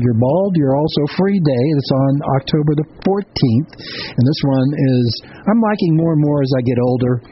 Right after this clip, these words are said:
even though my doctor says I shouldn't be eating more desserts. But I, hey, there's a special day for it. On October the fourteenth is National Dessert Day. So an extra helping on that particular day is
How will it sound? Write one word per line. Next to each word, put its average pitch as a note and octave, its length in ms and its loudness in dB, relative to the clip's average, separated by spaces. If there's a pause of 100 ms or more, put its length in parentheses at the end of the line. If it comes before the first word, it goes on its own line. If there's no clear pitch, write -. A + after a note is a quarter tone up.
(220)
even E3+ 160 2
though D#3+ 160 2
my C#3 240 0
doctor C3+ 480 0
says - 480 -2
I C3+ 160 0
shouldn't D#3+ 160 2
be D3+ 80 2
eating C3 400 2 (720)
more F#3 160 2
desserts. E3 480 0 (160)
But - 80 0
I, A3 160 2
hey, A#3+ 200 0 (120)
there's G3 320 -2
a A#3 80 -4
special B3+ 300 -2 (100)
day C4 160 0
for G2+ 240 -2
it. - 80 -16
On C3+ 100 0 (140)
October G#3 240 0
the A#3+ 80 -2
fourteenth F#3+ 640 -2
is B2 240 0
National D3 640 0 (320)
Dessert D#3+ 640 0
Day. - 160 -2 (160)
So C#3 40 4 (120)
an C#3 80 2
extra F#3 400 -2
helping A3+ 240 -2
on F3 80 2
that F#3+ 160 -2
particular G3 480 0
day F#3+ 80 0
is E3 180 0